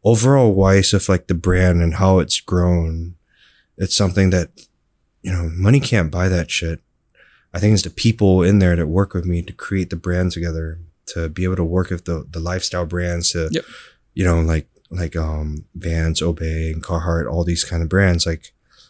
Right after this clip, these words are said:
Speaker 1: fuck, I, who the fuck opens a restaurant and thing to get to work with this shit?
Speaker 2: Yep.
Speaker 1: No way, no way. Till this day, even if I reopen another thing, I don't think a brand can take to, take it to an opportunity like
Speaker 2: It's the
Speaker 1: that.
Speaker 2: relationships you have with these people outside of the brand.
Speaker 1: Yeah, and, and,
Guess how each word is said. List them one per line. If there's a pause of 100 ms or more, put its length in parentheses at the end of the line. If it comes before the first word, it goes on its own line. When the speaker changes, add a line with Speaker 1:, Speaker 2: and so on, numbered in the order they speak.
(320)
Speaker 1:
fuck,
I, (240)
who
the
fuck
opens
a
restaurant
and
thing
to
get
to
work
with
this
shit?
Speaker 2:
Yep. (500)
Speaker 1:
No
way,
no
way.
Till
this
day,
even
if
I
reopen
another
thing,
I
don't
think
a
brand
can
take (240)
to, (120)
take
it (580)
to (520)
an
opportunity
like
Speaker 2:
It's
the
Speaker 1:
that.
Speaker 2:
relationships
you
have
with
these
people
outside
of
the
brand.
Speaker 1:
Yeah,
and,
and,